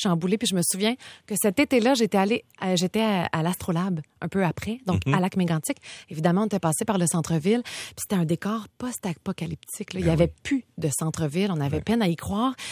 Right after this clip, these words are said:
Speaker 1: Et donc, l'équipe de Radio-Canada en Estrie qui ont été très, très collés avec les événements ont lancé ce projet-là. C'est une B D reportage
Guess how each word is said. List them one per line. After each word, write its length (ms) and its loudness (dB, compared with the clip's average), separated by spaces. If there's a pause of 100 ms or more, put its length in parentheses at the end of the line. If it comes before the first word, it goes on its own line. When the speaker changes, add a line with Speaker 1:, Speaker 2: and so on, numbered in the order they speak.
(140)
Speaker 1:
Et 80 6
donc, 240 6
l'équipe 280 2
de 80 8
Radio-Canada 640 4
en 80 6
Estrie 280 2
qui 120 -6
ont 40 2
été 160 0
très, 240 -2
très 180 0
collés 360 4
avec 220 4
les 180 2
événements 400 4
ont 40 4
lancé 400 2
ce 60 2
projet-là. 600 2 (300)
C'est 180 -6
une 120 6
B 160 10
D 280 6
reportage 640 4